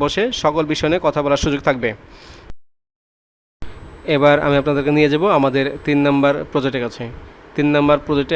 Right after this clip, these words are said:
আমরা একসাথে দুইটা প্লট দেখাবো। তো এই প্লটের অবস্থান ঢাকা উত্তর সিটি কর্পোরেশনের ছেচল্লিশ নম্বর ওয়ার্ড, উত্তর খান এলাকার মধ্যে অবস্থিত। এই যে রাস্তাটা এখান থেকে শেষ, সামনে এই যে রাস্তা দেখতে পাচ্ছেন, এই রাস্তায় যাইতে হবে। তো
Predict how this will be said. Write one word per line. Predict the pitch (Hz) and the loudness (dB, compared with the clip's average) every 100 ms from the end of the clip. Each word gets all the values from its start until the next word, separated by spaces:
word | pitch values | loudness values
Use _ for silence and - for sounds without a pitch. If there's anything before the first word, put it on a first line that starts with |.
| 143 | 2
আমরা | 139 131 | 2 0
একসাথে | - 139 131 | -2 -4 -2
দুইটা | 139 143 | 0 0
প্লট | 147 131 131 | 0 0 0
দেখাবো। | 131 135 240 - - - | -2 -2 -4 -6 -18 -4
তো | 143 | -2
এই | 135 | 2
প্লটের | 147 143 139 | 2 4 2
অবস্থান | 143 - 151 208 - - - 131 | 0 0 0 0 -4 -16 -12 -4
ঢাকা | 135 139 139 | 0 2 0
উত্তর | 147 139 | 0 -2
সিটি | - 135 143 | -4 -2 -2
কর্পোরেশনের | 139 139 - 143 143 147 | 0 -2 0 0 -2 -4
ছেচল্লিশ | - 151 160 147 | -8 -4 -2 -2
নম্বর | 147 135 | -2 2
ওয়ার্ড, | 139 151 165 151 | 2 2 -2 -6
উত্তর | - 139 | -4 -2
খান | 151 147 143 | 0 0 0
এলাকার | 135 139 | 0 0
মধ্যে | 139 170 143 | 0 2 2
অবস্থিত। | 131 - 120 117 127 - - - - - - - - - - - - - - - - - | 0 -6 -6 -6 -8 -18 -20 -20 -20 -20 -20 -20 -20 -20 -20 -20 -20 -20 -20 -20 -10 0
এই | 143 | 2
যে | 143 | 2
রাস্তাটা | 139 160 151 147 | 0 2 2 2
এখান | 151 147 | 0 0
থেকে | 151 - | -2 0
শেষ, | 190 - - - | -2 -2 -6 -2
সামনে | 139 139 143 147 90 156 | 2 2 2 0 -4 -4
এই | 139 | 0
যে | 139 | 0
রাস্তা | 131 147 | -2 -4
দেখতে | 139 147 | -4 -4
পাচ্ছেন, | 139 151 | 0 2
এই | 139 | 2
রাস্তায় | 131 147 135 | 0 -2 0
যাইতে | 139 151 | 0 0
হবে। | 131 165 247 - - | 0 -2 -4 -12 -14
তো | - | -4